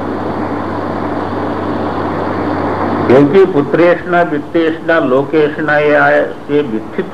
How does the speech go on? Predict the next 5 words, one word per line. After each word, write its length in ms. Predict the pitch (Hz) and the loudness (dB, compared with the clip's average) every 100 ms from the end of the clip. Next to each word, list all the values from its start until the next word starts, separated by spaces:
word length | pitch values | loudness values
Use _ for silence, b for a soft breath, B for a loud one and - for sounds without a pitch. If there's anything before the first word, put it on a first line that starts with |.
| 147 | 0
होकर 320 | 143 147 143 | 2 2 -2
के 240 | - 147 | -2 -2
वह 500 | 143 139 131 131 - - | 2 4 4 2 0 -2
आश्रम 500 | 101 117 - 113 101 | 0 0 0 -2 0
है, 420 | - 131 160 - | 2 4 4 2